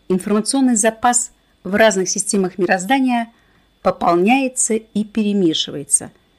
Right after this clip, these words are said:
что еще в большей степени утверждает единство мирового человечества. Другой вариант предполагал переход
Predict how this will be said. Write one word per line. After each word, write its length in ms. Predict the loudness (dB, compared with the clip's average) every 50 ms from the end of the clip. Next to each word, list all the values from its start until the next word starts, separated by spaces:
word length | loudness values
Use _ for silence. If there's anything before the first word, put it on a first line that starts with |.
| _ _ -12
что 220 | -10 -4 0 2
еще 420 | 2 2 2 0 0 0 2 0 0
в 80 | 0
большей 340 | -2 0 4 4 4 4 4
степени 540 | 0 -2 -2 -2 -2 0 2 2 2 0 0
утверждает 760 | -4 -8 -6 -2 -2 -2 -2 0 2 2 4 4 2 -2 -6 _ _ _ _
единство 800 | -8 -4 -4 -4 -4 0 2 2 2 2 2 -2 -6 -6 -8 -8 -8 _ _ -6
мирового 600 | -2 -2 0 0 0 -2 -2 -4 -4 -4 -6 -10 -12 _ _ _
человечества. 720 | -16 -14 -12 -10 -10 -8 -8 -8 -8 -8 -12 -12 -12 -16 -20 -20 _ _ _ _ _ _ _ _ _ _ _ _ _ _ _ _ _ _ _ _ _ _ _ _ _ _ _ -10
Другой 400 | -6 -2 0 2 4 6 6 6
вариант 460 | 8 8 6 8 6 4 4 2 0
предполагал 640 | -2 -4 -2 0 2 2 4 4 4 4 4 2 2
переход 580 | 0 -2 -2 -2 -2 -2 -2 -2 -4 -4 -4